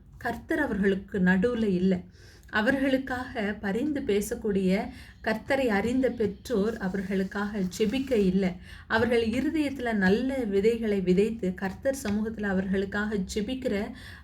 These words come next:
அ, ஒரு, அ, ஒரு துணையாளர் அவங்களுக்கு இல்லாமல் போனதுனால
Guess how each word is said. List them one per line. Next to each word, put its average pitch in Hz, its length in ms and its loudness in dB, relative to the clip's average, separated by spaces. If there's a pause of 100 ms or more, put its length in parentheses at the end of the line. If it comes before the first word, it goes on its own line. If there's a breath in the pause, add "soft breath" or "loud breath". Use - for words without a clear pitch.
அ, 214 220 2
ஒரு, 240 640 4
அ, 214 420 -4
ஒரு 202 520 -2
துணையாளர் 240 580 0
அவங்களுக்கு 185 420 2
இல்லாமல் 214 480 -2
போனதுனால 185 760 2